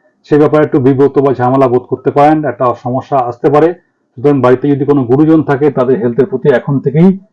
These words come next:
আপনি মনোযোগ দিন বা যত্ন নিন। আপনাদেরও টেনশন বাড়বে কাজের জায়গা থেকে, আমি বলেছি। ক্রিয়েটিভ কাজের সঙ্গে যারা যুক্ত আছেন, তাদের কিন্তু এগিয়ে যাওয়ার যথেষ্ট ভালো যোগ আছে।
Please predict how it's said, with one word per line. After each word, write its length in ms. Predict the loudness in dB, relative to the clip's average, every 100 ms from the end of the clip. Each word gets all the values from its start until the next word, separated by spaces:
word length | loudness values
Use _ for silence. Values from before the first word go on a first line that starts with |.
| _
আপনি 240 | -12 -6 -2
মনোযোগ 440 | 0 0 2 0
দিন 260 | 4 2 2 -10 _
বা 120 | -2 0
যত্ন 300 | 0 0 0
নিন। 320 | 0 0 -6 _ _ _ _ -4
আপনাদেরও 460 | -2 2 2 2
টেনশন 380 | 0 -2 0 0
বাড়বে 260 | 2 0 2
কাজের 260 | 2 0
জায়গা 200 | 0 -2
থেকে, 180 | -2 -4
আমি 120 | -4
বলেছি। 440 | 0 0 0 -6 -10 _ _ _ _ _ -20 _
ক্রিয়েটিভ 380 | 2 2 0 -2
কাজের 200 | -2 -2
সঙ্গে 220 | -2 -2
যারা 180 | 0 0
যুক্ত 260 | -4 -4 -2
আছেন, 380 | -2 -2 -6 -8 _ _ _
তাদের 220 | 0 0
কিন্তু 340 | 0 -4 -2 -6 -6 _ -6
এগিয়ে 220 | -2 2
যাওয়ার 220 | 2 2 -2 _
যথেষ্ট 320 | -10 -10 -8 -4
ভালো 260 | -2 0
যোগ 160 | 0 0
আছে। 260 | -2 -8